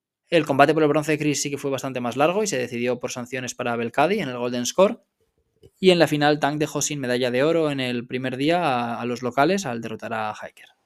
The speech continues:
Menos de ochenta y un kilos, categoría con doble representación española. Mal día para España. Eh, José María Mendiola y Alfonso Urquiza fueron nuestros representantes. Mendiola inició el campeonato contra el checo Kopecky. El checo proponía más en pie, Mendiola en suelo. Primer sido para,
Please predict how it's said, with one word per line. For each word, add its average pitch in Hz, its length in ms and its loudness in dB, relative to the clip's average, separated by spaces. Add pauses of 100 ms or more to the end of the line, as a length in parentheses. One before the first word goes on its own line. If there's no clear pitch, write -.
(120)
Menos 160 340 8
de 156 60 10
ochenta 143 260 4
y 127 60 2
un 120 80 -4
kilos, 202 380 4
categoría 135 400 -2
con 123 160 -6
doble 156 240 4
representación 120 460 -6
española. 143 560 -4 (240)
Mal 131 240 0
día 123 160 0
para 110 140 -6
España. 180 400 -4 (840)
Eh, 113 400 -6 (100)
José 135 200 -10
María 131 200 -4
Mendiola 165 600 0
y 147 80 -2
Alfonso 123 320 -8
Urquiza 147 300 -6
fueron 131 340 -4
nuestros 123 340 -8
representantes. 151 880 -4 (460)
Mendiola 156 400 4
inició 147 260 -2
el 139 60 -2
campeonato 135 400 -4
contra 123 240 -4
el 120 80 -2
checo 131 240 -6
Kopecky. 165 440 -4 (200)
El 127 140 -16
checo 147 200 -4
proponía 123 340 -2
más 123 180 -6
en 120 120 -10
pie, 202 300 4
Mendiola 127 400 -4
en 117 100 -6
suelo. 202 480 6
Primer 131 260 -10
sido 131 240 -8
para, 113 560 -4